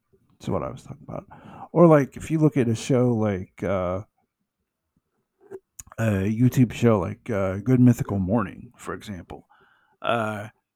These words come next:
try to pitch Good Mythical Morning to a television station back before YouTube, right? Try to go back into the nineties and, and say, "Hey, I wanna do a show with two guys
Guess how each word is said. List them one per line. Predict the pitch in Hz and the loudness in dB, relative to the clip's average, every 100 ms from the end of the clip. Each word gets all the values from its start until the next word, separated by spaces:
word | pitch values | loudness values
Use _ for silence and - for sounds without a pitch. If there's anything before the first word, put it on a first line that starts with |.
| _ _ _ - | _ _ _ -16
try | - 160 | 4 6
to | 180 | 6
pitch | - 175 143 - | 4 -2 -2 -4
Good | 147 123 | -4 -2
Mythical | 127 - - 117 | -6 -8 -12 -8
Morning | 117 120 110 107 98 101 _ _ _ _ _ _ | -4 -4 -4 -6 -8 -12 _ _ _ _ _ _
to | - 117 | -12 -10
a | |
television | - 110 113 101 - - | -4 -4 -4 -6 -16 -20
station | - - - - - _ _ _ _ _ _ _ _ _ _ _ _ _ _ _ _ _ | -20 -18 -18 -20 -20 _ _ _ _ _ _ _ _ _ _ _ _ _ _ _ _ _
back | 113 117 | -4 -4
before | 113 - 104 | -12 -10 -10
YouTube, | 69 104 - - - - _ _ _ _ _ - | -10 -14 -14 -20 -20 -20 _ _ _ _ _ -10
right? | 113 107 | -8 -8
Try | - 165 | -4 -2
to | 151 | 0
go | 147 143 | 0 0
back | 131 123 123 | 0 -2 -4
into | 127 117 | -8 -8
the | 101 | -10
nineties | 104 113 127 101 76 135 - | -10 -8 -8 -10 -14 -16 -18
and, | 113 _ _ _ - _ _ _ - _ _ - _ | -20 _ _ _ -20 _ _ _ -20 _ _ -20 _
and | 110 110 | -16 -8
say, | 123 120 | -4 -2
"Hey, | 160 165 139 | 2 2 2
I | |
wanna | 160 170 147 | 0 -2 -2
do | 143 | -2
a | 127 | -4
show | - 139 135 | -4 -2 0
with | 110 | -2
two | - 170 | -6 -6
guys | 151 135 123 120 123 120 | -2 -2 -4 -6 -8 -10